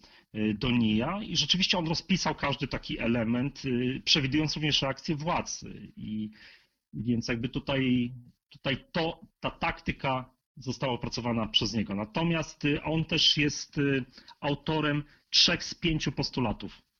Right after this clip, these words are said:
e, tej, tej akcji. E, dwa następne zostały przewiezione przez, e, ze Lwowa. Tam liderem był Markian, e, Iwaszczyszyn,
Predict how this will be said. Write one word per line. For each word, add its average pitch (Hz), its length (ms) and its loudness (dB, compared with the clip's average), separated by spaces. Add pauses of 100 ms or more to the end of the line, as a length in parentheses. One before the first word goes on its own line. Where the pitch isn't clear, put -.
(200)
e, 104 240 -2
tej, 107 540 2
tej 120 200 -2
akcji. 151 540 -2 (640)
E, 117 200 0
dwa 127 380 0
następne 143 520 -4
zostały 123 360 -2
przewiezione 117 540 2
przez, - 420 -2
e, - 40 -6 (240)
ze 117 200 0
Lwowa. 113 520 0 (100)
Tam 131 180 0
liderem 120 360 0
był 117 100 0
Markian, 110 480 -2 (400)
e, - 60 -4
Iwaszczyszyn, 113 840 2